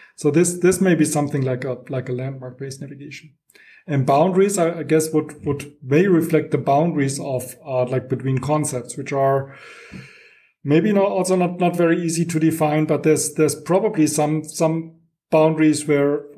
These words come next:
some, some objects where you wonder whether this is a glass or a cup, for example, right? So, um,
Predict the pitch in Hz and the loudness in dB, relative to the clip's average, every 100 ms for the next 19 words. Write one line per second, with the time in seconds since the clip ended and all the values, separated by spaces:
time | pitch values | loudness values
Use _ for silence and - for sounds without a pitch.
0 | - 175 - 156 156 151 156 156 175 - | -18 -12 -2 0 0 0 0 2 0 0
1 | - 156 156 156 151 147 143 170 170 139 | 2 2 2 0 2 2 2 2 2 2
2 | 139 131 139 143 151 - 151 127 131 135 | 0 0 0 0 0 -2 -2 2 2 4
3 | 143 160 139 127 - 139 135 - 123 - | 2 0 0 0 -2 -2 -2 -6 -8 -8
4 | 143 143 - 156 _ _ 139 139 - - | -12 -12 -20 -20 _ _ -10 -8 -6 -2
5 | 131 131 143 131 123 123 123 | 0 0 -2 0 2 0 -6